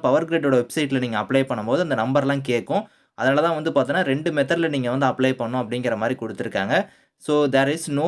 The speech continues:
application fees-னே கொடுத்துட்டாங்க. உங்களுக்கு அப்ளிகேஷன் ஃபீஸ் அந்த மாதிரிலாம் எதுவுமே கிடையாது அப்படிங்கிறத கொடுத்துருக்காங்க. So, உங்களுக்கு இதுல வந்து பாருங்க, இதுலயே கொடுத்துருக்காங்க பாருங்க. உங்களுக்கு செலெக்ஷனை பொறுத்த வரைக்கும் ரிட்டன் எக்ஸாம் இல்லைன்னா இன்டர்வியூ ப்ராசஸ் வந்து இருக்கும். அதிக பேர் அப்ளை பண்ணாங்கன்னா, உங்களுக்கு இன்டர்வியூ வந்து உங்களுக்கு வைக்க மாட்டாங்க, ரிட்டன் எக்ஸாம் வைப்பாங்க.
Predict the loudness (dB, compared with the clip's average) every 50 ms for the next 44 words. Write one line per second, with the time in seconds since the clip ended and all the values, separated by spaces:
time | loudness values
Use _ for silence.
0 | 2 4 2 0 0 0 -4 -2 -2 -4 -4 -4 -4 -6 0 2 2 2 2 2
1 | -2 -2 0 0 -2 -2 -2 0 0 0 0 0 0 0 0 2 2 0 0 0
2 | -6 -4 -4 -4 -4 -2 -4 -4 0 0 0 0 0 -4 -2 -2 -2 0 2 2
3 | 2 2 0 -2 -4 -4 -4 -2 -2 -2 0 4 4 4 4 4 2 0 0 -2
4 | -4 -2 -2 -2 -2 -2 -4 -4 -8 -4 -4 -6 -2 0 0 2 4 2 0 0
5 | _ _ _ _ _ _ -8 -6 -2 -2 -2 0 2 2 2 2 2 2 0 0
6 | 2 2 2 4 2 0 0 0 0 -2 -2 0 0 -2 0 0 -2 0 2 0
7 | 0 0 -2 -2 -2 0 0 -2 0 0 0 -2 -2 -2 0 2 0 0 0 0
8 | -2 -2 -2 0 0 -2 -2 0 -2 -4 -4 -4 -4 -2 -2 -2 -2 -2 -2 0
9 | 2 2 2 2 2 0 0 2 2 2 2 2 4 2 2 4 4 2 2 2
10 | 0 -2 -2 0 2 2 0 0 0 0 2 2 4 2 2 0 0 0 2 2
11 | 2 2 4 2 2 2 0 -2 -2 0 0 0 0 0 -2 0 0 0 0 0
12 | 2 2 2 2 2 0 -2 0 -2 -2 -2 -4 -4 -4 -4 -4 0 0 0 0
13 | 0 0 0 0 0 0 0 0 -2 -4 -4 -4 -2 -2 -2 2 2